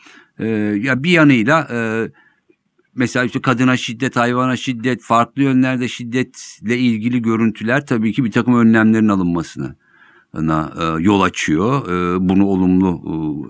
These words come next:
bulanlar var ki, e, doğru. E, bir yanıyla da hiç istenmeyen görüntüler, yani, e, yani işte çocukların izlememesi gereken falan böyle bir ikili şeyde. E, ne dersin? Yani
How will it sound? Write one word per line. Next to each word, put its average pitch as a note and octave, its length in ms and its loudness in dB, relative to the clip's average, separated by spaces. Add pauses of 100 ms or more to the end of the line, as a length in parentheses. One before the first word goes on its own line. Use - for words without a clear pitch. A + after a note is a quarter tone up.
(380)
bulanlar D#2 460 -2
var F2+ 260 -2
ki, C#2+ 300 -6
e, D2 440 -8
doğru. E2+ 380 -2 (500)
E, C3+ 140 -2
bir F#3+ 60 0
yanıyla D#3 480 6
da E3 100 2
hiç D3 180 -2
istenmeyen D3 640 2
görüntüler, C3+ 600 4
yani, G2+ 320 2
e, G#2 220 0
yani G2+ 460 -2 (240)
işte F#2 260 -8
çocukların G2 500 -2
izlememesi F#2+ 640 0
gereken F2+ 440 -2
falan D3+ 360 0
böyle C3+ 280 2
bir D3 100 2
ikili B2+ 440 0
şeyde. G2 460 0 (480)
E, - 80 -6 (640)
ne G3+ 160 2
dersin? G3 400 -2
Yani E3 400 2